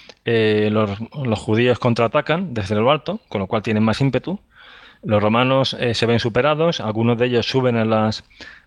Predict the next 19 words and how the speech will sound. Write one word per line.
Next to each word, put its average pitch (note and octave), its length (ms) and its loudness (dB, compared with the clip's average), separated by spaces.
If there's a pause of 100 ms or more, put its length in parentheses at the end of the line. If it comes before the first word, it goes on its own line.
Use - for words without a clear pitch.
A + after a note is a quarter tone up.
a A2+ 120 0
las A2 320 2
terrazas A#2+ 520 0
de B2 100 0
las A#2+ 160 0
pola-, B2+ 320 2
de A#2+ 160 -2
las A#2+ 140 -2
casas, D#3+ 340 0
pero A2+ 160 0
las G2+ 120 0
casas A#2+ 260 -2
son F#2+ 400 0
muy A2 500 0
precarias, B2 680 0 (160)
o - 40 -20
sea, G2 380 -6
de, F#2+ 260 -6
de, G#2 460 0